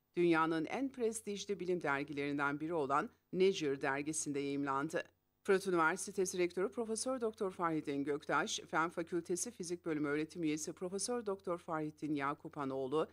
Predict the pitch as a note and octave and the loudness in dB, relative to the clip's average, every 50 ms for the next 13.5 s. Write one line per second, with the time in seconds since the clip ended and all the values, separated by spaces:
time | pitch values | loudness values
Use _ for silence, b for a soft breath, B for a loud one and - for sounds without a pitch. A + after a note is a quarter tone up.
0 | b b b _ - F#3 F3+ - F3+ E3 - F#3 E3+ - G3 E3+ E3 E3 D#3+ E3 | b b b _ -2 0 2 4 2 2 2 -2 -2 2 2 4 4 4 4 4
1 | F3 F3 E3 F3 - - E3+ D#3+ - E3+ D#3+ - - F#3 D#3+ - E3 D#3+ - E3 | 4 4 4 2 2 0 -2 -2 -4 -8 -10 -4 -4 -2 0 0 -2 -2 0 2
2 | E3 D3+ D3+ D#3 D#3+ D#3+ F#3 F3 D#3+ D#3+ E3 D#3+ - A#3+ A3+ G#3+ - - G#3 G3 | 4 4 4 2 0 -2 0 2 2 2 2 2 0 -2 -4 -4 -2 0 0 0
3 | G3+ - G3 F#3 F3+ - F3+ E3 E3+ D3+ - D3 D#3+ F3+ - - F3+ D#3+ E3+ E3 | 0 0 -2 -4 -2 -2 -2 0 2 4 4 4 2 2 -2 -4 -4 -2 -2 -2
4 | D#3+ E3 D#3+ D#3 D#3+ D#3+ D#3+ D3+ C#3+ C#3+ D3 D3 C#3+ C3+ C#3+ D3 C#3+ D3+ D3+ C#3+ | 0 0 0 0 2 2 2 2 2 0 0 2 2 2 2 2 0 0 -2 0
5 | C3+ C#3+ C#3+ - - F3 D#3 C#3+ C3 C3+ C#3+ D3+ D3+ C#3+ D#3 F#3+ B3 - - D3 | 0 -2 -4 -2 0 2 2 2 2 0 0 0 0 0 -2 -2 -4 -4 -2 -2
6 | D3+ D#3 D3+ D#3 D3 C#3 C#3+ C3+ D3+ C#3 C#3 D3 D3+ E3 D#3+ - - D#3 D3 D3 | 0 0 0 0 -2 -2 0 0 0 0 0 0 -2 -4 -4 -4 -4 -4 -2 -2
7 | C#3 C#3+ D3 C#3+ C#3+ C#3 C#3 C#3+ C#3+ D#3 - - - D3+ C#3 C3+ C#3+ C#3+ C#3 D3+ | -2 -2 -2 -2 -2 -2 -2 -2 -4 -4 -6 -4 -4 -2 -2 -2 -2 -4 -4 -6
8 | D3 C#3 D#3+ F#3 F3 F3 F3+ F3+ F3+ F3 F3 F3+ F3 F3 - F#3 - D#3+ D3 D3 | -6 -4 -2 2 4 6 6 6 6 6 6 6 4 2 2 -2 -2 0 0 0
9 | D3 D#3+ - - D#3+ D3+ D3+ F#3 - - - _ _ _ _ _ _ _ - F#3 | -2 -2 -2 -2 2 2 2 2 0 -4 -12 _ _ _ _ _ _ _ 4 6
10 | G3 F#3 F#3 F#3 G#3 - - C#4 - C#4+ C4+ A#3+ A#3+ A#3 A#3 A#3+ - - G3 G3+ | 6 8 6 6 4 0 -2 -4 -2 -2 -2 0 2 0 0 -2 -4 -4 -4 -2
11 | G3+ - - G#3 F#3+ G3+ G3+ - G3+ E3+ E3+ E3+ - - E3+ D#3+ D#3+ D#3+ E3+ D#3+ | 0 0 0 0 0 -2 -2 -2 -2 0 0 -2 -2 0 2 2 4 2 4 4
12 | E3+ E3+ A3+ C4 A#3+ A#3+ A3+ A#3 A3 A3+ G#3 A3 G3+ F3 E3 D#3 - - D#3 C3+ | 4 2 2 0 -4 -6 -4 -4 -4 -4 -2 -2 0 0 0 0 0 -2 -2 -2
13 | - - C#3 C3+ B2+ A#2+ A#2+ - - - | -2 -2 -2 -2 -2 -4 -6 -6 -8 -10